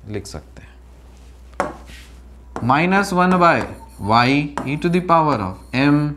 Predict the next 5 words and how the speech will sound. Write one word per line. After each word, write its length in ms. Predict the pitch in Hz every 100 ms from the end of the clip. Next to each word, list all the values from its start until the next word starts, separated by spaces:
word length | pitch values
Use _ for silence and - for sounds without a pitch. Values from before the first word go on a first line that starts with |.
| - - - - - - - -
is 160 | 107 113
equal 280 | - 95
to 160 | 87 85 -
integration 680 | 110 131 143 143 180 240 262 - - - - - - -
एक्स 240 | 151 160